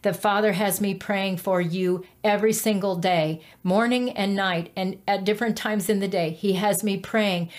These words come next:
for those who will follow him, for those he's calling, for those he wants that haven't said yes yet,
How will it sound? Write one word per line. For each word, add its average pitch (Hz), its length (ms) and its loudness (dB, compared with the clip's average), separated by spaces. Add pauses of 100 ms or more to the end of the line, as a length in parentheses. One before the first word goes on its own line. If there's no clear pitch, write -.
(120)
for 208 140 0
those 214 340 4
who 233 160 0
will 214 180 2
follow 180 400 0
him, 170 220 -2
for 190 140 -2
those 226 340 2
he's 233 240 -4
calling, 190 560 0
for 196 160 -2
those 226 300 2
he 247 180 -4
wants 214 540 0
that 202 140 0
haven't 214 340 -2
said 214 320 0
yes 220 500 0
yet, 165 300 -2